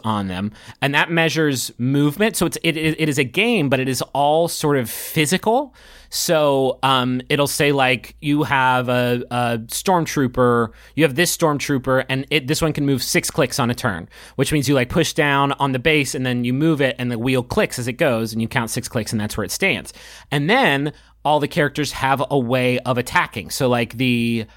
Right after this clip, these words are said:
uh, and, and by which I mean they have actual physical shit on the toys that they can, that they, like, fire off or whatever. So the stormtrooper with a gun, you would, like, actually point at him. You would put the little,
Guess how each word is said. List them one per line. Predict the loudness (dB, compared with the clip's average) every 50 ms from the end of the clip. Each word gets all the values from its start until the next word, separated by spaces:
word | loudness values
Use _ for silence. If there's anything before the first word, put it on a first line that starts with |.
| -20 -20 _ _ _ -4
uh, | -2 0 0 0 0
and, | -2 -2 -2
and | -2 -2 -2 0
by | 0 0 2
which | 0 0 0
I | 0 2
mean | 2 2 2 2
they | 2 2
have | 2 2 2 2
actual | 2 2 2 0 -2 -8 -6 -4 -4 -4
physical | -4 -2 0 0 2 2 0 0 0 0 0 2
shit | 0 0 2 2 2 2 2 0
on | 0 0 2 2 0
the | -2
toys | -2 0 0 2 2 2 2 2 0 -2 -4 -4 -6 -10 -12 -16 _ _ _ _ _ _ _ _ -16
that | -8 -2 2 2 2 2 2 0 -4 _ _ _ -6
they | -2 2 2 4 4 4 2 2 0 -2 -4 -8 _ _ _
can, | -8 -4 -2 -2 0 -2 -4 -4 -4
that | -4 -4 -2
they, | 0 0 0 -2 -2 0
like, | 0 0 0 0
fire | 0 2 4 4 4 4 4
off | 4 2 2 0
or | 0
whatever. | 0 0 -2 -4 -6 -8
So | -6 -2 0 2 2 4 2 0 0 -4 -8 -20 -20 -10 -4
the | 0 2 2 2 2 2
stormtrooper | 0 0 0 0 0 0 -2 -4 -6 -6 -4
with | -4 -4
a | -2
gun, | 0 0 2 2 2 2 2
you | 2 2
would, | 0 0 2 2
like, | 0 0 0 -2
actually | -2 -2 -2 -2 -4 -4
point | -4 -2 -2 0 0 2 2
at | 2 2 2
him. | 2 0 0
You | -2 -2 -4
would | -4 -4 -4
put | -4 -2 0
the | 2 2
little, | 4 4 4 4 4 2 2 -2